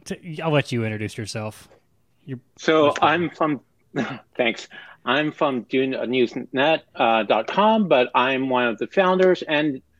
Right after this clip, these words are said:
Speaker 2: I'm the main editor and co-host of Dune Talk. Kind of a weekly podcast talking about the films and everything that's going on,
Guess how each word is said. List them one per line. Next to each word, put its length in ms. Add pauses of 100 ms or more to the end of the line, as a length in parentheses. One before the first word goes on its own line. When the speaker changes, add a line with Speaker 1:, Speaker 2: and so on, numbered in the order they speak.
(120)
Speaker 2:
I'm 140
the 60
main 240
editor 440
and 240
co-host 640
of 240
Dune 220
Talk. 360 (680)
Kind 360
of 120
a 60
weekly 380
podcast 880
talking 280
about 220
the 80
films 480
and 100
everything 300
that's 160
going 240
on, 340